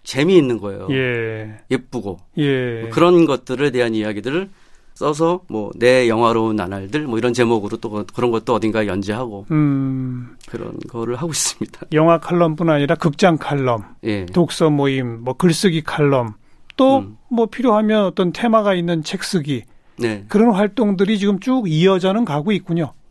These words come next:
Speaker 1: 그렇죠. 계속 궁리는 뭔가 하고 있고.
Speaker 2: 그런데
Speaker 1: <laughs>
Speaker 2: 수입은 예전만 못하고.
Speaker 1: 그렇죠.
Speaker 2: 그러니 공공근로도 하셔야 되고.
Speaker 1: <laughs>
Speaker 2: 그죠?
Speaker 1: 예.
Speaker 2: 아.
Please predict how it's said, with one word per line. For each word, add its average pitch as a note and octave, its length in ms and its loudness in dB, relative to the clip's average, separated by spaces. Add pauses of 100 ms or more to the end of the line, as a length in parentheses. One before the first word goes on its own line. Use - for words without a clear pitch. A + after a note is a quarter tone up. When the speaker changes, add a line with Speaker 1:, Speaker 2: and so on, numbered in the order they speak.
(120)
Speaker 1:
그렇죠. C3+ 400 -8
계속 C#3 240 -4
궁리는 D3+ 520 4
뭔가 A#2+ 300 0
하고 D3 220 -4
있고. B2 400 -6
Speaker 2:
그런데 A3 840 2
Speaker 1:
<laughs> - 680 -14
Speaker 2:
수입은 A#3 540 0
예전만 F#3 460 2
못하고. D3+ 480 -2 (180)
Speaker 1:
그렇죠. - 420 -14
Speaker 2:
그러니 F#3+ 280 2
공공근로도 F#3 760 2
하셔야 C#3 340 -2
되고. - 380 -2 (180)
Speaker 1:
<laughs> - 240 -18
Speaker 2:
그죠? F#3 360 2 (180)
Speaker 1:
예. F#2+ 280 -6
Speaker 2:
아. A2+ 600 -8